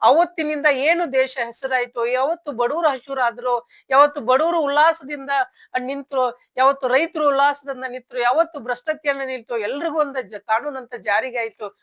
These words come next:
ಅವತ್ತು ಮಳೆ ಬಂದಿದ್ದು ಅದು ಸಂವಿಧಾನದ ಮಳೆ, ಅದು ಸಂವಿಧಾನದ ಜೀವನ ಕೊಡುವಂತ ಮಳೆ ಆಗಿ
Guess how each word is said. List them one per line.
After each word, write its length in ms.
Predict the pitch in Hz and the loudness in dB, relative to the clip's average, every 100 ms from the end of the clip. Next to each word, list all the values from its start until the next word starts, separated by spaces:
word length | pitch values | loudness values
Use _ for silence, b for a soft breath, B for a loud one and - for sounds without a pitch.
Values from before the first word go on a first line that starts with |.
| _ - | _ -6
ಅವತ್ತು 380 | 214 247 - 226 | -6 -6 -8 -8
ಮಳೆ 280 | 196 196 208 | -6 -6 -6
ಬಂದಿದ್ದು 680 | 180 190 196 190 330 320 b b | -8 -8 -10 -8 -6 -6 b b
ಅದು 260 | 220 320 381 | -2 0 -2
ಸಂವಿಧಾನದ 640 | - 254 277 330 381 403 339 | -4 -6 2 4 4 2 0
ಮಳೆ, 520 | 294 247 240 220 180 - _ 254 | 0 -2 -4 -4 -8 -10 _ -6
ಅದು 200 | 254 269 | -4 -6
ಸಂವಿಧಾನದ 580 | - 247 269 320 320 | -8 -8 -4 -2 0
ಜೀವನ 380 | 285 202 269 277 269 | -2 -4 -10 -10 -12
ಕೊಡುವಂತ 460 | - 233 220 202 | -10 -10 -10 -6
ಮಳೆ 400 | 214 202 190 214 | -8 -6 -6 -4
ಆಗಿ 400 | 240 202 185 190 | -4 -4 -8 -14